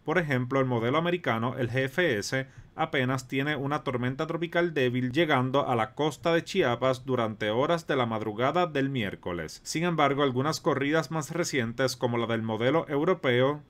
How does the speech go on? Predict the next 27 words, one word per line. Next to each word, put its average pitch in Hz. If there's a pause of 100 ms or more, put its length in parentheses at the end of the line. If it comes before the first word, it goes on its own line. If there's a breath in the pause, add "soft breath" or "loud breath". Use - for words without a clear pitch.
(120)
nos 165
muestran 135
la 131
posibilidad 123
de 160
que 117
llegue 147
como 135
un 143
huracán, 139
en 120
este 165
caso 131
con 123
una 135
trayectoria 160
un 135
poco 147
más 143
hacia 180
el 170
norte, 123
entrando 147
cerca 151
de 147
Puerto 123
Escondido, 151